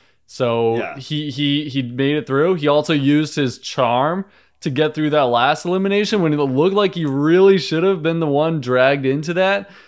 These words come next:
Speaker 1: And
Speaker 2: Yeah.
Speaker 1: that was a really impressive move. So he just had a great social game and a great final game, and that's all he needed.
Speaker 2: A-, and, uh, I was listening to an interview with Yes, and he actually talked about how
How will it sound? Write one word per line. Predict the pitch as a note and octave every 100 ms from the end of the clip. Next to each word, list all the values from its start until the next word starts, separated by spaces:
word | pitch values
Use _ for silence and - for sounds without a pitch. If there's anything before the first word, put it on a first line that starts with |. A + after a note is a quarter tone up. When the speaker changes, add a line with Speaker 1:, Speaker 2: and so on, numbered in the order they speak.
| _
Speaker 1:
And | - C#3 C#3 C3+ C3+ C3+ C3
Speaker 2:
Yeah. | - - _ -
Speaker 1:
that | C#3+ F3+
was | G#3+
a | E3
really | D3+ C#3
impressive | C3 C3+ B2 A#2+ A#2
move. | A2+ A#2+ D3+ - _
So | -
he | A3+
just | C4 B3+
had | A3+
a |
great | D#3+ F3+ F3+
social | F#3 G3 G3
game | F3 F#3+ F3+
and | F3 A#3 G3
a | C#3+
great | C3 D3 -
final | F3+ G3 E3
game, | A#2 A2+
and | A#2+
that's | C#3
all | D3+
he | D3+
needed. | F3 D#3 G2+ - _ _ _ _ _ _ _ _
Speaker 2:
A-, | F3+ F3+ -
and, | E3+ E3+
uh, | E3+ E3 D#3
I | D3
was | D#3+ D#3
listening | F#3+ A#3+ A3+
to | G3
an | E3+
interview | D#3 F3 F3+ E3+
with | B2
Yes, | A#2+ D#3 C#3 - -
and | C3+ B2
he | C#3
actually | D#3 D3 C3
talked | C3+ C#3 C#3+
about | C#3 B2 B2 A#2 A#2 A2+
how | B2 B2+ A#2+ A#2 A2+ -